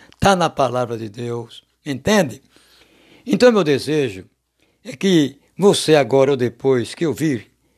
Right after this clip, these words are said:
aceita Cristo Jesus como seu salva-, Salvador, autor e consumador da nossa fé, dessa fé de esperança,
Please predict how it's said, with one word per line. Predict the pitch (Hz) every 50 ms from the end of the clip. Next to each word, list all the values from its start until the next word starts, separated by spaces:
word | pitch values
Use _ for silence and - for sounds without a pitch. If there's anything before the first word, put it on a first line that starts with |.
| _ _ _ -
aceita | - 190 170 - - 254 254 208 - - 143 127
Cristo | - - 135 131 127 - - 131
Jesus | 117 143 170 165 139 165 247 269 233 160 - - - - - _ _ _ _ _ _ _ _ _ _ _ _ _
como | - - 208 196 160
seu | - - - 277 233
salva-, | - - 160 139 117 120 117 110 110 -
Salvador, | - - - - - - - 147 147 139 123 127 123 113 104 101 123 120 110 101 - - - -
autor | - 208 214 214 170 - - - 226 240 233 208 175 127 - _ _ _ _
e | - 226 233
consumador | - - 220 214 185 - - 214 220 208 208 185 143 - 220 226 220 202 170 135 - - _ _ -
da | 156 170 180
nossa | 160 160 151 131 - 139 120
fé, | - - - 143 135 127 107 - _ - _ _ -
dessa | - 196 170 - - 180 156
fé | - 254 262 247
de | 208 214
esperança, | 202 160 - - - 196 180 156 160 160 151 131 117 - - 120 98